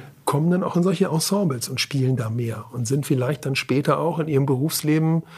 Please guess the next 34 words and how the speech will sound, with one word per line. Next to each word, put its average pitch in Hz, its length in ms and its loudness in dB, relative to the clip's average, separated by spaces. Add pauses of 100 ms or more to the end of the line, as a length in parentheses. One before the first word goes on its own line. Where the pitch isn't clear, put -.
(360)
auch, - 380 -4
ähm, 143 840 4
in 160 180 2
so 147 120 2
Ensembles 147 520 2
wie 147 60 4
Ensemble 139 600 2
Modern 135 640 6
oder 131 180 2
es 131 120 0
gibt - 180 0
ja 139 80 2
mittlerweile 139 520 4
auch, 135 220 -6 (460)
auch, - 240 -6 (120)
ähm, 139 360 -2 (240)
im 131 180 0
klassischen 147 460 2
Bereich, 135 520 2
ich - 100 -8
nenne 127 120 0
das 117 100 -2
jetzt 117 160 -8
klassischen 117 380 -4
Bereich, 113 340 -8
aber 131 140 -2
so 135 120 -4
in, 139 180 -6 (960)
wo 139 400 4 (480)
Musiker 139 560 2 (320)
und - 260 -6
Musikerinnen 131 560 0
beides 151 380 4
machen. 120 480 -6